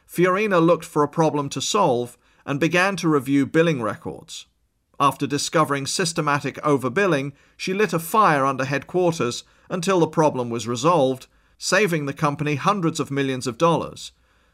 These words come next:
The anecdote demonstrates how mid-level leadership in a giant corporation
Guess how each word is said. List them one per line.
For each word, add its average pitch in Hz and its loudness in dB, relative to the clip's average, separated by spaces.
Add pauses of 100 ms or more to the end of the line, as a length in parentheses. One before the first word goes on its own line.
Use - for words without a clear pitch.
The 147 0
anecdote 165 0
demonstrates 165 0
how 180 2
mid-level 165 2
leadership 156 -2
in 135 -4
a 123 -4
giant 143 0
corporation 143 -2